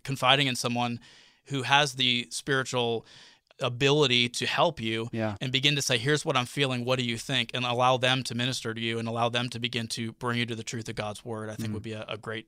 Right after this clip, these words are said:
Speaker 1: first step in that process.
Speaker 2: Sun Tzu, the famous military strategist, once wrote,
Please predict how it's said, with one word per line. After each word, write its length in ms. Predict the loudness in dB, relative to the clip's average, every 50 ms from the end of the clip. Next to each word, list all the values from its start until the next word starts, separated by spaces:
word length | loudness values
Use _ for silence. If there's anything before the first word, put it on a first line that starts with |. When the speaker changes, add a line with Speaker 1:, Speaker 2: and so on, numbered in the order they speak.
| _ _
Speaker 1:
first 240 | -12 -10 -10 -10 -8
step 200 | -8 -8 -8 -8
in 80 | -10 -12
that 140 | -14 -12 -10
process. 540 | -10 -8 -8 -8 -10 -10 -10 -10 -12 -12 -14 _ _ _ _ _ _ _ _ _ _ _ _ _ _ _ _ _ _ _ _ _ _ _ _ _ _ _ _ _ _ _ _ _
Speaker 2:
Sun 340 | -2 2 6 8 8 8 8
Tzu, 460 | 8 8 8 8 8 8 8 6 4 2
the 160 | 2 0 0
famous 480 | 2 4 6 6 8 8 8 6 4 4
military 560 | 4 6 6 6 6 4 4 4 4 6 6
strategist, 800 | 4 2 2 4 4 6 6 4 2 2 -2 -2 -4 -6 -4 0
once 300 | 2 2 2 2 0 -2
wrote, 360 | -2 0 0 0 -2 -4